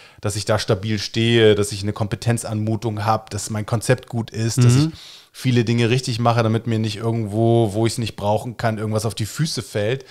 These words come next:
Speaker 2: Ja.
Speaker 1: Und da kann ich natürlich sehr gut auch aus meiner eigenen Erfahrung berichten.
Speaker 2: Ich hatte jetzt auch schon ein paar kleinere, ähm,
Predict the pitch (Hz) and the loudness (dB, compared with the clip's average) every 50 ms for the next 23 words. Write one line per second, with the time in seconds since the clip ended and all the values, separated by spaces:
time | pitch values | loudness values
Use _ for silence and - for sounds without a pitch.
0 | - - - - 123 120 117 117 117 117 127 123 117 104 - - 117 113 113 - | -20 -6 0 2 4 6 4 4 2 0 0 0 0 -2 -2 0 2 2 2 2
1 | 127 120 110 107 113 - - 104 - - 110 107 113 107 - 92 92 95 - - | 2 0 0 0 -2 -4 -6 -6 -4 -2 -2 -2 -2 -4 -6 -6 -8 -8 -8 -6
2 | 104 98 104 101 - 101 101 95 98 95 - 92 - - 107 98 101 92 - - | -6 -4 -4 -6 -8 -10 -12 -12 -12 -14 -14 -10 -6 -4 -4 -4 -4 -8 -10 -12
3 | 95 98 - - - - 92 _ _ _ _ _ _ _ - - - 113 120 117 | -12 -12 -14 -16 -18 -20 -20 _ _ _ _ _ _ _ -8 -4 -2 0 0 0
4 | - - - 123 - - _ - - 127 113 107 - - - - 120 127 139 147 | -2 -2 -4 -4 -4 -6 _ -10 -6 -4 -4 -4 -6 -6 -2 0 2 2 2 2
5 | 175 - - - - 131 131 139 143 139 123 131 131 127 123 123 135 135 120 110 | -2 -6 -8 -2 0 0 2 4 2 2 4 4 4 4 4 2 0 0 -2 0
6 | 110 110 110 107 107 110 107 107 | 0 2 0 0 -2 -4 -6 -10